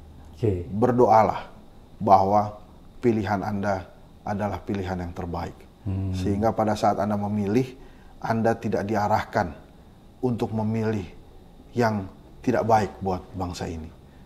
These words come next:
Speaker 2: Berdoa supaya tangan Anda mengarah pada pilihan yang tepat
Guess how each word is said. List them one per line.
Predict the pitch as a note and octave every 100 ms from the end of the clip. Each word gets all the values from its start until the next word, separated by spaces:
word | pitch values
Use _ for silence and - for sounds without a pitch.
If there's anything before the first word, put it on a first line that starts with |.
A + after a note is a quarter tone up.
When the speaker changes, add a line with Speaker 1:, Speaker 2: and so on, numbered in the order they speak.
| - -
Speaker 2:
Berdoa | A2 G#2+ B2+ A#2+ - - - - -
supaya | - A#2+ - G#2+ A#2+ B2 - - - - - -
tangan | C3+ C3+ B2 G#2+
Anda | - B2+ G2+ D#2+ - - - - -
mengarah | G#2+ A2 A2+ A2 A#2 - -
pada | A2 G2+ F#2+ F#2 F2+ - -
pilihan | - A2+ A2 G2+ G#2+ F2 - - - - -
yang | - A2+ F#2 -
tepat | - - E3 - -